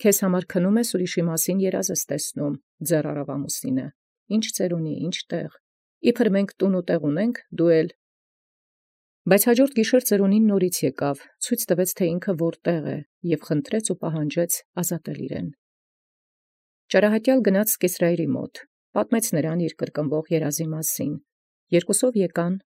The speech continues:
քանդեցին ծերունու մատնանշած տեղն ու խաչքար դուրս եկավ։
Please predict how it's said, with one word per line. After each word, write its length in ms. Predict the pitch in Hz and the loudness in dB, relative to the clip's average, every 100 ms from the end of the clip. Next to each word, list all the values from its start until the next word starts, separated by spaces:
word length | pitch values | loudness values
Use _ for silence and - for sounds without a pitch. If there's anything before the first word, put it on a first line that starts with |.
| _ | _
քանդեցին 560 | - 220 220 - 233 | -4 0 0 2 0
ծերունու 380 | 170 156 147 147 | 0 0 0 0
մատնանշած 760 | 180 - - 151 156 - 143 143 | -2 -6 -6 -6 -4 -6 -6 -6
տեղն 400 | - 214 220 214 | -2 -2 2 2
ու 120 | 202 202 - _ _ _ - | 2 -2 -6 _ _ _ -6
խաչքար 500 | 175 175 - 180 143 | -6 -6 -6 -6 -4
դուրս 240 | 160 - | -6 -6
եկավ։ 460 | - 151 170 156 | -6 -8 -8 -10